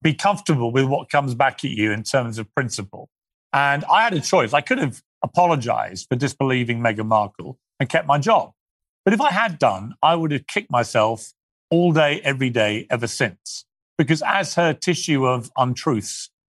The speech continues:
uh, began to be unraveled by the world's media after the Oprah interview, it was quite clear that I was right, that you could barely believe a word she was saying.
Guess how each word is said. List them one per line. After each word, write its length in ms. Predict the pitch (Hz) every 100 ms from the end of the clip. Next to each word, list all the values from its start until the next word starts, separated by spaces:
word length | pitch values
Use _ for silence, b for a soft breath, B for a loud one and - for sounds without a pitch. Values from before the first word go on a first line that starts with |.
| _
uh, 240 | 127 120 117
began 480 | 147 143 151 139 131
to 80 |
be 120 | 131 131
unraveled 920 | 123 123 123 135 139 120 101 101 - _ _ _ -
by 200 | 123 120
the 360 | 120 117 117
world's 360 | 123 135 123 104
media 540 | 135 143 113 98 101 -
after 320 | 135 139 -
the 100 | 120
Oprah 340 | 120 117 120 139
interview, 200 | - 104
it 20 |
was 100 | 127
quite 280 | - 190 156
clear 240 | 143 123
that 100 | 131
I 160 | - 160
was 140 | 165
right, 300 | 156 220 - - _ _ _
that 100 | 165
you 140 | 156 147
could 180 | 156 131
barely 260 | 175 165
believe 300 | 131 131 139
a 60 | 139
word 300 | 135 156 156
she 120 | 165
was 140 | 156
saying. 380 | - 214 196 110